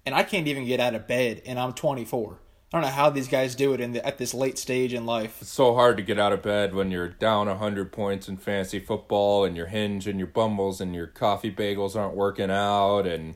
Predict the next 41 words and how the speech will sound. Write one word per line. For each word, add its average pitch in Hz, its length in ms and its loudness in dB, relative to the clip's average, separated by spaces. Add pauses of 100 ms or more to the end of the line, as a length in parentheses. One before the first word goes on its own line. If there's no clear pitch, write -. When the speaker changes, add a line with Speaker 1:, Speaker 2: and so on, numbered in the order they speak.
(140)
Speaker 1:
You 151 100 -2
pick 185 240 2
up 175 140 4
your 147 100 2
phone, 139 300 2
and 131 100 -4
you're 131 100 0
looking, 139 320 2
and 123 140 -4
you 127 80 -2
see 131 220 -2
you've 127 180 0
got 151 220 2
sixty 156 380 -2
fantasy 131 420 -4
points 123 380 -6
and 117 220 -4
zero 139 480 2
messages 120 560 -2
in 120 80 -2
your 113 120 -4
Hinge 123 280 -4
account. 110 380 -6
It's 131 100 -4
a 180 60 -2
tough 170 320 0
way 147 160 2
to 127 80 -2
get 123 160 0
a, 117 60 -2
gig, 120 360 -2
a 123 80 -2
day 143 240 2
going. 113 380 -4 (200)
Speaker 2:
It's - 100 -10
a 101 40 -2
tough 110 360 0
thing 104 240 2
to 95 80 -2
do, 87 260 -4
but, 82 300 -4